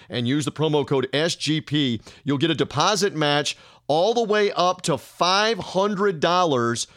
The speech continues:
uh, in your account if you're a first-time user. Again, if you're a first-time user, put a hundred dollars in, they'll put a hundred bucks in. The same with two hundred dollars on your initial deposit, they'll put two hundred bucks in, all the way up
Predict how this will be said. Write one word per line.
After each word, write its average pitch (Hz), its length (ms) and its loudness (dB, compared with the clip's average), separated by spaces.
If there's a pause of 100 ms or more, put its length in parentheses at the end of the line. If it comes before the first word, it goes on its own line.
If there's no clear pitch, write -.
(380)
uh, 127 200 0
in 185 200 0
your 185 200 2
account 160 760 0 (220)
if 156 180 0
you're 165 140 2
a 156 40 2
first-time 165 800 0
user. 131 640 -2 (240)
Again, 135 400 0
if 170 100 -2
you're 151 140 2
a 135 80 0
first-time 202 680 0
user, 185 340 0
put 147 220 0
a 120 100 2
hundred 214 520 -2
dollars 190 400 0
in, 175 180 0
they'll 156 120 0
put 156 160 0
a 147 40 4
hundred 151 220 0
bucks 139 280 0
in. 92 200 -4
The 104 80 -4
same 175 480 -2
with 170 140 -2
two 214 260 -4
hundred 196 240 0
dollars 180 480 0 (240)
on 139 100 0
your 156 80 0
initial 170 300 0
deposit, 160 400 -2
they'll 147 80 0
put 165 160 -4
two 196 140 -2
hundred 160 140 2
bucks 127 240 -2
in, 131 140 0
all 135 380 0
the 180 80 -2
way 175 260 0
up 143 320 0